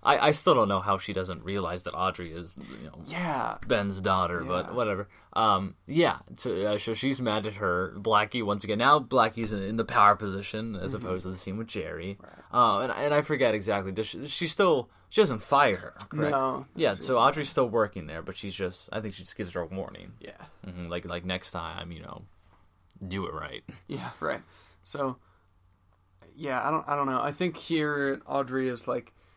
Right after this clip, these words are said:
Speaker 2: kinda realizing that she's in a little too deep.
Speaker 1: She's in the pickle, yeah.
Speaker 2: Yeah.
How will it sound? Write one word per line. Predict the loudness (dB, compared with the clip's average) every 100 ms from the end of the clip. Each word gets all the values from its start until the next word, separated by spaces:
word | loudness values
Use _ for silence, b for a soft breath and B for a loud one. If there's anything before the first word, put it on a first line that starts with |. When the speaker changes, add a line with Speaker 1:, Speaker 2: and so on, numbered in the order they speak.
| b -10
Speaker 2:
kinda | 0 2
realizing | 2 2 2 0 -2 -4
that | -6
she's | -8 -8
in | -6
a |
little | -4 -6
too | -6 -8
deep. | -6 -6 -8
Speaker 1:
She's | -10 -4
in | -2
the | -2
pickle, | -4 -8 -8 -14 -8
yeah. | -6 -4 -6 -10
Speaker 2:
Yeah. | -10 -10